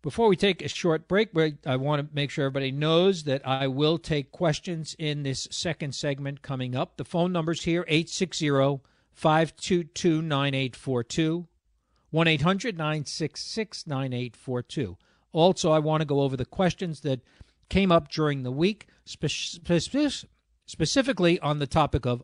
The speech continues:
ivermectin, um, a, an anti-parasitic drug that has been purported to work as a treatment for covid nineteen. Those questions came in to me on info at alessi M D dot com.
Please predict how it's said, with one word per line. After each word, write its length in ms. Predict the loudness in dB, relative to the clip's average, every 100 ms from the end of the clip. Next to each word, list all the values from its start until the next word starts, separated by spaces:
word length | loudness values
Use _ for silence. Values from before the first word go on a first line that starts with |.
| -4
ivermectin, 800 | -4 -2 -4 -2 -2 -4 -12 -12 _ _ _ _ -8
um, 380 | -6 -4 -8 -10
a, 420 | -6 -6 -6 -8 -8
an 140 | -4
anti-parasitic 1120 | -2 -2 -4 -4 -4 -4 -6 -4 0 0 -2
drug 380 | 0 2 2 -2 _ _ _ -4
that 240 | -2 0
has 360 | -2 -4 -4 -8
been 460 | _ -4 -4 -6 -12 _ _ _ _ _ _ _
purported 680 | 0 4 6 6 6 2 -4
to 100 | -6
work 480 | -2 2 2 2 -6 -20 _ _ -6
as 240 | -4 -2
a 120 | -4 -6
treatment 520 | -6 -6 -6 -10 -10
for 120 | -12
covid 420 | -6 -4 -4 -6
nineteen. 600 | -6 -8 -8 -6 -6 -6 -8 _ _ _ _ _
Those 240 | 2 4
questions 400 | 2 0 0 -6
came 220 | -6 -4
in 140 | -4 -6
to 120 | -6
me 160 | -2 -2
on 200 | -4 -2
info 500 | -4 -2 2 2 2
at 120 | -4
alessi 520 | -2 0 0 -2 -6 -6
M 200 | -6 -6
D 380 | -4 -4 -4 -10 _ _ -6
dot 380 | -2 -2 -4 -8
com. 340 | -10 -10 -12